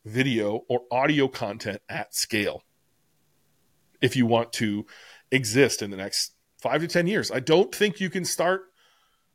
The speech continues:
a drop shipping, a high ticket drop shipping business ten years from now and run Google Ads and be successful. I think the entire landscape is changing, and that was my thesis for creating this,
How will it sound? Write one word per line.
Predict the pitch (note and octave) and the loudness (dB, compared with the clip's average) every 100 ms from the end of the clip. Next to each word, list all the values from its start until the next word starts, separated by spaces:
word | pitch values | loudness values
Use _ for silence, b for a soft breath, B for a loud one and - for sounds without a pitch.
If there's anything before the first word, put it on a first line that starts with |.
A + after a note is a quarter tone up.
| _ - | _ 4
a | D3+ | 4
drop | C#3+ D3 F3+ | 4 4 4
shipping, | - D3+ D3 C3+ | 4 -2 -2 2
a | |
high | D3 | 4
ticket | F#3 F#3 E3+ | 4 0 0
drop | D#3+ | 0
shipping | - C3 | 0 -2
business | B2+ B2 A#2 - B B | -2 -2 -4 -4 B B
ten | - E3+ F#3 | 2 4 6
years | F#3 - | 4 4
from | C3 | 0
now | G#2+ G2+ B2+ - _ _ _ _ _ _ _ - - | -2 -2 -4 -8 _ _ _ _ _ _ _ -16 -6
and | C3 B2+ | -4 0
run | C#3+ E3 | 0 2
Google | D#3 D3+ | 2 6
Ads | A#2+ A2+ | 6 6
and | A2+ | -2
be | A2 | -6
successful. | A2+ - G#2 F#2+ | -6 -4 -6 -6
I | G2+ | -6
think | D3 C#3+ B B B - | -6 -8 B B B -2
the | C3 B2+ | -2 0
entire | B2 - D#3+ D#3+ | -6 -2 -2 0
landscape | C3 A#2+ A#2 A2+ A#2 | 0 0 0 0 0
is | - | -4
changing, | A2 A2 C3+ | -4 -4 -2
and | B2+ | 0
that | C3+ | -2
was | A#2 | -4
my | B2 | -6
thesis | A#2 B2 B2+ - - | -4 -2 -2 -2 -2
for | A2 | -4
creating | - G#2+ G2+ G2+ G2+ B B B | -6 -6 -4 -4 -8 B B B
this, | - G#2 G2 F#2 - | -8 0 0 2 -2